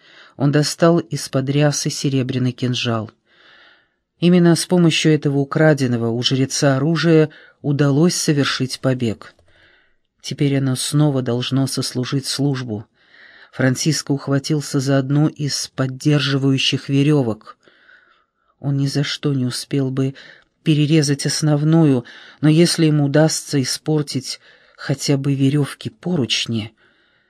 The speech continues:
преследователям станет намного труднее переправляться.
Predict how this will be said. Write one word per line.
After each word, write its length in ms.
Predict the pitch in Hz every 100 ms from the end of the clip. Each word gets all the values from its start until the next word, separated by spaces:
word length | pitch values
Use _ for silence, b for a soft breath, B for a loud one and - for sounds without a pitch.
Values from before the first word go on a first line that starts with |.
| _ _
преследователям 1000 | 160 160 - 170 190 185 180 - 180 175
станет 500 | - - 165 170 160
намного 460 | 151 143 139 143 147
труднее 540 | 147 139 127 131 131
переправляться. 1040 | 127 131 123 - 127 120 117 113 - -